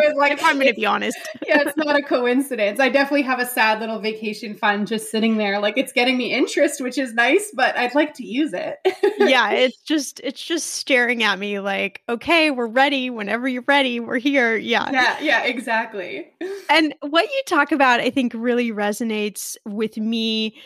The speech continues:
Speaker 2: because you're talking about this idea of getting better with your money and, and feeling good, like, enjoying the process of getting
Speaker 1: Mm-hmm.
Speaker 2: better with your money, which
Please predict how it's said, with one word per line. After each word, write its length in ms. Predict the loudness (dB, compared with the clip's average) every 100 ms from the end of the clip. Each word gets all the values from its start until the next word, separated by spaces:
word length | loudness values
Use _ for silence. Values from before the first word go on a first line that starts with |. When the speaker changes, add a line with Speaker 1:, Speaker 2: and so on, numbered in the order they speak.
| -20 _ _ _ _ -2
Speaker 2:
because 440 | -2 2 2 4
you're 80 | 0
talking 400 | 0 0 2 2
about 540 | 4 4 4 2 -2 -4
this 240 | -4 -2
idea 680 | 0 -2 -2 -2 0 0 2
of 400 | 2 2 0 -6 -18 _ _ _ _ _ _ _ -2
getting 340 | 2 6 6 4
better 460 | 2 0 0 0
with 260 | -2 -6 -8
your 120 | -8
money 520 | -8 -8 -6 -6 -4
and, 320 | -2 0 -2 -4
and 180 | -6 -8
feeling 800 | -8 -6 0 2 2 2 0 -4
good, 320 | -2 0 0 0
like, 200 | -4 0
enjoying 760 | 2 2 0 2 4 4 2 0
the 100 | -4
process 1000 | -8 -6 -4 -2 0 0 0 -2 -4 -6 -14 -20 _ _
of 200 | 2 4
getting 280 | 4 4 4
Speaker 1:
Mm-hmm. 60 | 2
Speaker 2:
better 280 | 4 4
with 180 | 2 0
your 140 | 0 0
money, 340 | 0 0 0
which 400 | 0 -2 -2